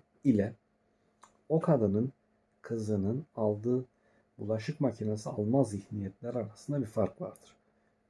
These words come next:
Birinci kuşaktaki kadın bulaşık makinesine ihtiyacı olduğu için almıştır. Ama ikinci kuşaktaki kadın, onun kızı bulaşık makinesine zaten sahiptir. Onun artık ihtiyacı yoktur. Peki burada,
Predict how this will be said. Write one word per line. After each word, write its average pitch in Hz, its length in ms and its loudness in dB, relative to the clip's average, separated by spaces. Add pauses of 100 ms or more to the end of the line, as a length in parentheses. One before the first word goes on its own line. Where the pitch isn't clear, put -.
(1500)
Birinci 113 440 4
kuşaktaki - 640 -6
kadın 127 360 2 (580)
bulaşık 120 360 -2
makinesine 110 520 -2
ihtiyacı 117 520 0
olduğu 98 220 2
için - 240 -8
almıştır. 90 560 -10 (380)
Ama 110 220 -4
ikinci 139 380 -2
kuşaktaki - 520 -8
kadın, 123 380 0 (160)
onun 139 140 0
kızı 127 440 -2 (640)
bulaşık 120 360 -6
makinesine 131 880 -6 (260)
zaten 135 420 -2
sahiptir. 117 540 -6
Onun 107 220 -2
artık 110 280 -6
ihtiyacı 110 500 -2
yoktur. 110 300 -2 (480)
Peki 120 280 -8
burada, 131 360 0